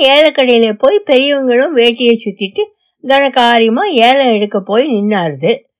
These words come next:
சாதாரணமாகவே விடுமுறை நாட்கள் வித்தியாசமானவை. சிவன் கோவில் நந்தவனத்தில் காவல்காரன் பார்க்காத போது துளசி பறித்து பெருமாள் கோவிலில் பட்டாச்சாரியாரிடம்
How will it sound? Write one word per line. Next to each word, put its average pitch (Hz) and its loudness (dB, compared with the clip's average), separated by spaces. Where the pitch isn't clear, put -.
சாதாரணமாகவே 269 0
விடுமுறை 254 0
நாட்கள் 220 -4
வித்தியாசமானவை. 170 -6
சிவன் 381 -6
கோவில் 302 0
நந்தவனத்தில் 247 0
காவல்காரன் 247 0
பார்க்காத 220 0
போது 233 -2
துளசி 220 -2
பறித்து 220 -8
பெருமாள் 247 -2
கோவிலில் 185 -6
பட்டாச்சாரியாரிடம் 214 0